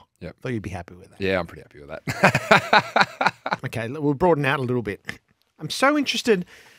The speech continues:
Speaker 2: W-, we're all having the Melbourne discussion at the moment. They're talking about it internally. Now publicly, we're analysing it. The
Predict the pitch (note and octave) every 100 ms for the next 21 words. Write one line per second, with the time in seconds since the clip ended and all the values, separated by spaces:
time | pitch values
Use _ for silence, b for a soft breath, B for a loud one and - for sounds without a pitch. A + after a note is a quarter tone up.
0 | b b b _ _ F3 E3+ F#3 G3+ A#3
1 | G3 F#3 E3 D#3 D#3+ C#3+ C#3 - A#2 G#2
2 | A#2+ G#2+ - A2+ A2 G#2 F#2 - C3+ D#3+
3 | - D#3 D3+ B2+ A#2 B2 A#2+ A#2+ _ _
4 | _ - D3+ C#3+ D3 C3+ C3 A#2+ B2 D3
5 | E3+ - B2+ B2+ - B2 B2 B2 - B2+
6 | A#2+ A2+ A2 G2 G2+ G2 F2 _ _ _
7 | _ _ _ _ - C#3+ D3